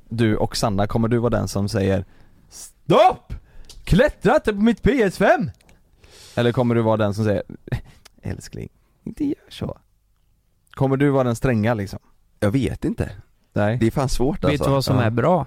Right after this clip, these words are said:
Speaker 3: Det här kommer jag, i nästa ämne så kommer jag ta reda på det. Men,
Speaker 1: Mm.
Speaker 3: eh, du får,
Speaker 2: Ja.
Speaker 3: eh, gissa du lite fri-,
Speaker 2: Ja.
Speaker 3: vad du ska
Speaker 1: Mhm.
Speaker 3: bli. Ja.
Speaker 2: Eh, ja, nej, men, nej, jag, jag vet faktiskt inte.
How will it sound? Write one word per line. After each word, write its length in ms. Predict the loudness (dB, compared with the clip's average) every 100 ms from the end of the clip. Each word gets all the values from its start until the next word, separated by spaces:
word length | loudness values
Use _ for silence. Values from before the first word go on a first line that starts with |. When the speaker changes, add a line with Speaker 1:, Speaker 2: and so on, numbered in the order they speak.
| -4
Speaker 3:
Det 140 | 0
här 180 | 0 0
kommer 260 | -2 0
jag, 260 | 2 0 -2 -6
i 220 | -6 -2
nästa 340 | -2 -2 -2 -2
ämne 280 | 0 -2
så 120 | -4 -6
kommer 240 | -4 -2
jag 120 | -2
ta 120 | -2
reda 220 | -2 -4 -4
på 120 | -4
det. 120 | -6 -8 _ -20 -20 _ -4
Men, 280 | -2 0 2
Speaker 1:
Mm. 160 | 2 0
Speaker 3:
eh, 60 |
du 260 | 0 0 -2
får, 180 | 0 0
Speaker 2:
Ja. 180 | 2
Speaker 3:
eh, 120 | 0 -2
gissa 280 | -4 -4 -4
du 100 | -2
lite 460 | -4 -2 -2 -2 -6
fri-, 220 | -12 -16 -20 _ _ -4
Speaker 2:
Ja. 240 | -2 -2 -4 _ _ _
Speaker 3:
vad 180 | -6 -2
du 340 | 0 0 0
ska 100 | 0
Speaker 1:
Mhm. 100 | 0
Speaker 3:
bli. 240 | 0 -6 -10 _ -20 _ _ _ _ _ _
Ja. 160 | -2 0
Speaker 2:
Eh, 40 | 0 -4 _ _ _ _ _ _ _ _
ja, 240 | -2 0 0
nej, 180 | 0 -2
men, 180 | -2
nej, 220 | -2 0 0
jag, 260 | 2 0
jag 120 | 0
vet 180 | -4 -6
faktiskt 180 | -8 -10
inte. 180 | -10